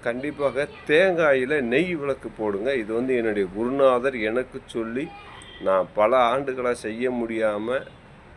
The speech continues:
கஷ்டப்பட்டு, மறுபடியும் அந்த விஷயத்தை நான் செய்யும்போது,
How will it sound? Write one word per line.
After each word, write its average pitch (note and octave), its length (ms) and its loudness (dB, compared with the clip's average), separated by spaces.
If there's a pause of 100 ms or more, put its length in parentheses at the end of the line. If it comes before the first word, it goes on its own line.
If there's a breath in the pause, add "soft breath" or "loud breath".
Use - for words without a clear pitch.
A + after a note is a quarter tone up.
(240)
கஷ்டப்பட்டு, A#2 800 -4 (100)
மறுபடியும் C#3 840 2 (340)
அந்த G#2 480 4
விஷயத்தை A#2+ 440 -2
நான் G2+ 140 0
செய்யும்போது, G#2+ 720 0